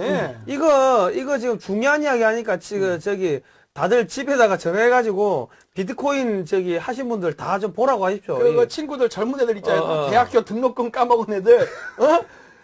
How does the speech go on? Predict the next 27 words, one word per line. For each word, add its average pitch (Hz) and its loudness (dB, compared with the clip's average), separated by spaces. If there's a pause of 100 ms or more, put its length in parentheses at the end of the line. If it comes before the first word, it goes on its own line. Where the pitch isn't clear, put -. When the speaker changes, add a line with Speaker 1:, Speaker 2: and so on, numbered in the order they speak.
Speaker 2:
별, 269 6
별의별 302 2
놈 285 0
다 240 0
있잖아. 226 -4
아까 190 2
아빠 247 2
지갑 240 -2
신용카드 262 -8
뽑아가지고 247 -4
아이템 226 0
산다고 208 -4
비트코인 208 -8
산 180 -8 (100)
애들 175 0 (140)
Speaker 1:
예. 123 -2
Speaker 2:
등등 196 -6
많겠죠. 131 -12 (100)
어? 160 -8
Speaker 1:
아니, 185 0
그것뿐만 220 -2
아니라 175 -2
지금 196 -4
또 190 -4
뭐가 151 -2
있냐면은 170 -4 (600)
그 143 -2